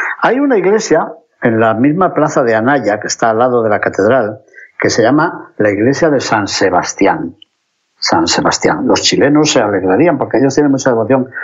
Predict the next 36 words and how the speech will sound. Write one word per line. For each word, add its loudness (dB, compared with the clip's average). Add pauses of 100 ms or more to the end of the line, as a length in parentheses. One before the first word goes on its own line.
(180)
al -2
San 0
Sebastián, -2 (300)
que -4
tiene 2
un 2
santuario 0
en -2
Yumbel. -2 (500)
Bueno, 0
pues 0
un 2
día 0
de -4
la -2
fiesta 0
de 2
San 0
Sebastián, 0 (280)
que -6
se -2
celebra, 2
me -4
parece -4
que 0
el -2
veinte 0
de -2
enero, 0
¿no? -2 (1040)
Juan 0
de 2
Sahagún 0
predicó 0
un 4
sermón 0